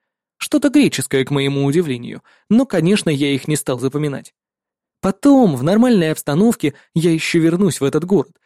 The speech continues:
чтобы как следует побродить по его улицам. Может быть, даже не один, а с сыном,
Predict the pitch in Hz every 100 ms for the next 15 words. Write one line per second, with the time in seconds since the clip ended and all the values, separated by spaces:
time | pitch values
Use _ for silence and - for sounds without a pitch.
0 | _ - 240 208 202 - 170 165 160 156
1 | - 147 139 131 - 135 127 143 143 131
2 | 123 - 127 - _ _ _ _ _ _
3 | - 143 190 269 247 196 202 220 233 233
4 | 262 180 143 160 160 - - 139 123 127